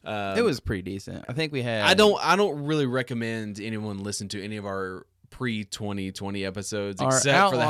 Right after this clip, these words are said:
Speaker 1: Halloween.
Speaker 2: was very simple. I was looking
Speaker 1: Yeah.
Speaker 2: at it today, and it was very simple. It actually, like, didn't have any explanation. I had no idea what we were talking
Speaker 1: <laughs> We were
Speaker 2: about.
Speaker 1: kinda winging it. Hell, we still kinda wing it now, but
Speaker 2: Yeah.
Speaker 1: we're a little bit better at winging it.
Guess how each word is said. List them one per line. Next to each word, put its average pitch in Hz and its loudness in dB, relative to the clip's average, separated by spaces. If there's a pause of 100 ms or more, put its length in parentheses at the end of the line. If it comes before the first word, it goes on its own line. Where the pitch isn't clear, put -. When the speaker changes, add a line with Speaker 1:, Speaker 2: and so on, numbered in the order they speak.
Speaker 1:
Halloween. 95 -2
Speaker 2:
was 113 -8
very 120 -2
simple. 101 -8
I 104 -4
was 113 -4
looking 151 2
Speaker 1:
Yeah. 143 2
Speaker 2:
at 131 2
it 120 -4
today, 110 0
and 104 -4
it 110 -4
was 110 -4
very 139 0
simple. 127 -2
It 117 0
actually, 123 0
like, 110 -2
didn't 127 0
have 120 0
any 127 0
explanation. 113 2
I 110 2
had 123 2
no 131 6
idea 120 4
what 98 0
we 98 0
were 98 0
talking 120 2
Speaker 1:
<laughs> - -
We 113 6
were 117 6
Speaker 2:
about. 110 6
Speaker 1:
kinda 165 6
winging 139 4
it. 107 0
Hell, 151 4
we 139 4
still 185 -2
kinda 127 0
wing 117 0
it 113 -2
now, 117 -2
but 98 0
Speaker 2:
Yeah. 104 4
Speaker 1:
we're 135 2
a 131 2
little 127 0
bit 107 -4
better 117 0
at 90 -8
winging 95 -8
it. 87 -14